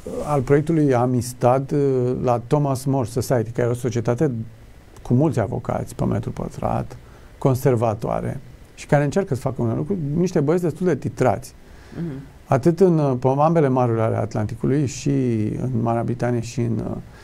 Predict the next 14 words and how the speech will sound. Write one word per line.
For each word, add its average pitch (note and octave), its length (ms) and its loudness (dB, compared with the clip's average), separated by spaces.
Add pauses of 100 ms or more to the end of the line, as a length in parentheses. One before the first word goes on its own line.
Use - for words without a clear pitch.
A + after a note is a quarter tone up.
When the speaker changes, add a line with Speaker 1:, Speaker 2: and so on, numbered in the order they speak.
(220)
Speaker 1:
și - 100 -16
care G#3 180 6
spunea G3+ 360 0
că A3 300 2 (1080)
ce - 120 4
se C3+ 140 2
încearcă C3 440 0
acum A2 520 -4 (1500)
în C#3+ 160 2
sta-, B2 280 0
în B2 220 0
Statele A#2 360 -2
Unite B2+ 320 -2
este, E3 520 0